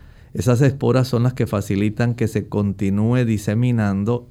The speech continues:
y desarrollando en las uñas aledañas o en la zona también entre los dedos del pie. Al sumergir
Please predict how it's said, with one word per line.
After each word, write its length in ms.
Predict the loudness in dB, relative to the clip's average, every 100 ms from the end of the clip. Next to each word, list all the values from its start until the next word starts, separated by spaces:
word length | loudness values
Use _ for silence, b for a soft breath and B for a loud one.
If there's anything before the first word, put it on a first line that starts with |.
| 2
y 120 | 4
desarrollando 880 | 4 2 2 2 2 0 0 -2 -2
en 160 | 0 0
las 280 | -2 -4 -2
uñas 800 | 2 2 4 4 2 0 -12 -4
aledañas 880 | 0 2 2 2 2 2 0 -2 -8 -2
o 320 | 0 0 -4 -16 -4
en 140 | 0
la 120 | 0 0
zona 280 | 0 0
también 600 | 0 0 2 0 0 -4 -14 -4
entre 440 | 0 2 0 0
los 180 | 0 0
dedos 300 | 2 2 2
del 160 | 0 -2
pie. 300 | 0 0 0 -6 b b b b b
Al 160 | -4 0
sumergir 760 | 4 4 6 6 6 6 2